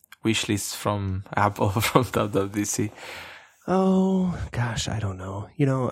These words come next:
Speaker 2: I use a MacBook Pro all day long, and it's a really nice computer. So, you know, I used to use a lot of Microsoft stuff, and I had a, a Surface Book, and it has the touch screen.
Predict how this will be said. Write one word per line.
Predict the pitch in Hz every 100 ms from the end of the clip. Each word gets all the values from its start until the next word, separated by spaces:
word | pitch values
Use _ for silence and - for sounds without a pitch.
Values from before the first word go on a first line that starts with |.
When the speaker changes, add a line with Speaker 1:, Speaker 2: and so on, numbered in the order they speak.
| -
Speaker 2:
I |
use | 123 120 107
a |
MacBook | 101 - 104
Pro | - 101 98 107 - -
all | 123
day | 117 104
long, | 101 101 107 113 175
and | 101 98 95 - _ _ _ _ _ _ -
it's | 135
a |
really | 127 101
nice | 92 92
computer. | - 107 85 82 113 _ _ _ _ _ _ _ _ _ _ -
So, | - 120 107 98
you | 120
know, | 113
I | 101
used | 98
to | -
use | 92
a | 90
lot | 85
of |
Microsoft | 85 87 95 82
stuff, | - - - - - -
and | 95 87 85 - _ _ -
I |
had | 101 107
a, | 101 82 82 - _ _ _ _ _ _ _ 80 -
a | 92 90 92 -
Surface | - 117 113 -
Book, | - -
and | -
it | 98
has | 101
the | -
touch | - 104 -
screen. | - 71 65